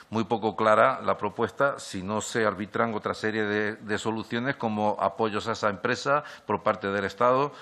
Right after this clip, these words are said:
eh, en fin, no sé cuál es la solución que usted propone. Por otro lado, también ha hablado usted de un cuerpo único de profesores de formación profesional.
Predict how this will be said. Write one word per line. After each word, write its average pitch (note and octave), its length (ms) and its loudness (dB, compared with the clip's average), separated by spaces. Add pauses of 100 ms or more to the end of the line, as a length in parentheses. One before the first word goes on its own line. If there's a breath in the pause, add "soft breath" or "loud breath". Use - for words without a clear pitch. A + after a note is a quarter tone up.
(200 loud breath)
eh, G2+ 200 -8
en F#2 60 -14
fin, - 240 -6 (380 loud breath)
no G#2 140 -4
sé A2 360 -2
cuál A2 180 0
es G#2 100 0
la G#2 80 2
solución G#2 360 -4
que F#2 60 -10
usted G2 180 -6
propone. E2+ 460 -4 (600 loud breath)
Por A#2+ 120 2
otro C#3 220 2
lado, C#3+ 200 6
también B2+ 300 0
ha C3 60 4
hablado A#2+ 220 2
usted A#2 200 -4
de A#2+ 80 0
un A#2+ 100 -4
cuerpo A2+ 300 2
único B2 480 -2
de A2 160 -2
profesores G2+ 580 -4
de G2+ 200 -2
formación G2+ 420 -6
profesional. A2+ 580 0